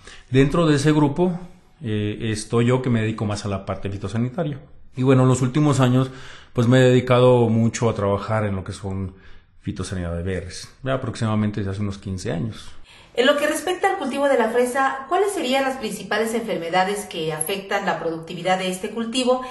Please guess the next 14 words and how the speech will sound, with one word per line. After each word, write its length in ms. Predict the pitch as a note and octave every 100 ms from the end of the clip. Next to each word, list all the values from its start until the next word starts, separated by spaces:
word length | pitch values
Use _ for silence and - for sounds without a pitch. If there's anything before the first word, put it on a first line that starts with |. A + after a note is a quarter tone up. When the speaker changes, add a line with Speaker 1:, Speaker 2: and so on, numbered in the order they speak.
| - -
Speaker 2:
y 100 | B3
qué 140 | F4
diferencias 560 | F4+ D4+ A#3+ A#3+ B3+ A#3+
de 80 |
propagación 720 | F#3+ E3+ D#3+ D#3 D#3+ - G#3 G#3
patológica 760 | G#3 F#3 F#3 G3 - G#3 G3+
pueden 260 | G3+ G3+ G3+
encontrarse 800 | F#3+ E3+ D#3+ F3+ F3+ - G3+ G3+ - -
en 100 | F3
los 140 | A#3
cultivos 500 | A#3 C#4 A#3+ B3 A#3+
a 60 | G3
cielo 300 | G3+ F#3 F3+
abierto 640 | E3+ G3 G#3+ G#3 C#4 D4+